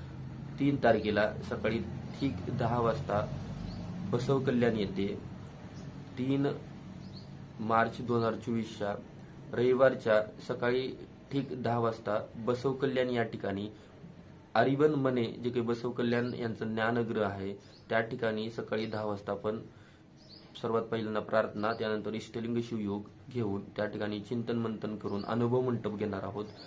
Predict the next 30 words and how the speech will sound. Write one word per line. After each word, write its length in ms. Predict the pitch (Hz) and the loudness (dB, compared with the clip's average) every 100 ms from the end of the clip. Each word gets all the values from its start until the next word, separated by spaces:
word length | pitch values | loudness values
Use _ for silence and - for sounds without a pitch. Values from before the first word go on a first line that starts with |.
| - 120 | -8 0
तर 60 | |
या 160 | 120 120 | 4 4
क्रांतिकारी 680 | - 131 131 139 139 131 131 | 4 4 4 4 4 4 0
पाऊलासोबत, 800 | - 120 117 117 117 123 101 101 - - - - | 2 2 4 2 0 -4 -4 -4 -6 -18 -12 -6
या 60 | 117 | -2
क्रांतिकारी 600 | 127 123 123 139 131 127 | 2 2 2 2 2 2
विचारासोबत 720 | 123 127 117 113 107 98 98 - - - - | 0 2 2 0 -2 -2 -2 -6 -18 -8 0
या 140 | 117 | 2
ठिकाणी 320 | 117 117 117 | 2 0 0
एकविसाव्या 460 | 117 127 127 131 123 | 0 0 -2 0 -2
शतकामध्ये 440 | 123 - 110 107 107 | -2 -2 -2 2 2
आपण 180 | 110 | 0
प्रत्येकाने 720 | 104 123 - 127 120 107 107 - - | -4 -6 -4 0 2 2 -2 -6 -10
आपला 240 | - - 110 | -8 2 2
स्वतःचा 360 | 127 120 113 | 2 0 2
वेळातला 480 | 107 104 120 120 120 | 2 4 4 4 2
वेळ 260 | 104 123 123 - | 4 4 2 0
क-, 140 | 117 - | -4 2
वेळ 260 | 113 127 | 6 6
काढून 320 | 123 113 101 98 | 6 4 4 2
त्या 140 | 107 | 2
ठिकाणी 320 | 104 104 107 | 0 -4 0
यावयाचा 460 | 110 107 104 98 104 | 2 2 2 2 0
आहे 200 | 101 120 - - - | -2 -4 -8 -18 -6
आणि 240 | 101 104 107 | -2 -2 -2
प्रचार 360 | - - 113 | -6 -2 0
प्रसार 320 | 110 107 104 | 0 -4 -4
करण्यासाठी 600 | 98 98 101 92 101 98 98 | -2 -4 -4 -4 -6 -6 -4
त्या 180 | 101 | -4
ठिकाणी 420 | 95 95 95 95 | -4 -6 -4 -4